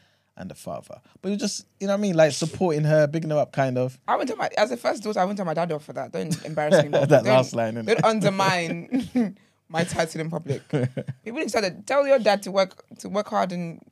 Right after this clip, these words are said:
Speaker 2: become president. You can have a title.
Speaker 1: Do you, do you know what the thing is? I think it's because, um, she has that official title, well, at
Speaker 2: Mm.
Speaker 1: least claims to have some first
Speaker 2: Yeah.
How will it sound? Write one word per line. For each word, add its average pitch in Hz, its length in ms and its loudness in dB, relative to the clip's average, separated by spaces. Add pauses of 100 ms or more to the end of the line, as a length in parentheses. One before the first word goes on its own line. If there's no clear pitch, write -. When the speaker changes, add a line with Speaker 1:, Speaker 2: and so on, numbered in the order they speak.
Speaker 2:
become 190 240 -10
president. 214 360 -6
You - 120 -12
can 240 100 -10
have 156 100 -4
a 156 40 -10
title. 147 340 -8 (160)
Speaker 1:
Do 143 80 -4
you, 165 60 0
do 156 100 -4
you 190 60 0
know 190 80 -2
what 165 100 -6
the 185 80 -6
thing 180 60 -8
is? 127 260 -6
I 117 60 -4
think 147 220 -8
it's 123 100 -10
because, 170 440 -6 (120)
um, 113 120 -8
she 107 140 -10
has 113 220 -2
that 104 160 -4
official 104 260 -10
title, - 500 -8
well, 107 180 -2
at 98 40 -6
Speaker 2:
Mm. 107 40 -8
Speaker 1:
least 110 280 -10 (200)
claims 120 400 -4
to 107 80 -4
have 101 160 -8
some 95 400 -10
first 120 200 0
Speaker 2:
Yeah. 127 40 -8